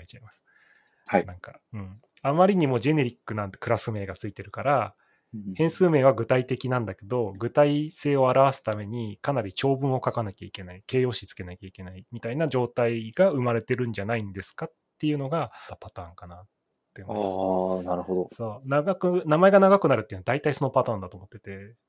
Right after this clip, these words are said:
Speaker 2: はい。
Speaker 1: そうそう。だ-、例えば、ユーザー、まあ、これ例ですけど、ユーザーズっていうディレクトリが切ってあっ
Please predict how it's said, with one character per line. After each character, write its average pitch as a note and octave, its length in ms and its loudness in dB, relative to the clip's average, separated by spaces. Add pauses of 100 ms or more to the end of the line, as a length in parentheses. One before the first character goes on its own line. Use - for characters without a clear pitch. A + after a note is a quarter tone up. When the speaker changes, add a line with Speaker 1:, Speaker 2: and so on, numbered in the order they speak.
(180)
Speaker 2:
は A2+ 140 6
い。 - 120 -2 (320)
Speaker 1:
そ - 160 -10
う G2 40 -10
そ G#2+ 180 -16
う。 - 20 -20
だ-、 C3+ 140 0 (200)
例 G3 100 4
え D3+ 40 2
ば、 G#2+ 380 0 (380)
ユ D#3 340 2
ー - 20 -2
ザ D3 280 8
ー、 D3 60 -2
ま C#3 140 2
あ、 A#2+ 100 -4 (160)
こ F#3+ 100 2
れ D3+ 80 4
例 D3 160 4
で F#2 100 -8
す - 100 -14
け G2 80 -16
ど、 F#2+ 240 -12
ユ D3+ 220 2
ー - 20 0
ザ D3 220 6
ー A2+ 100 6
ズ F#2+ 80 -2
っ - 20 0
て - 320 -2
い E3 40 6
う D3+ 40 0
デ D3+ 100 2
ィ - 40 4
レ F3 80 0
ク - 80 -18
ト E3+ 100 -2
リ D3+ 80 -2
が D3+ 80 -4
切 - 180 -12
っ - 20 -12
て - 200 -6
あ C3 40 0
っ - 120 -12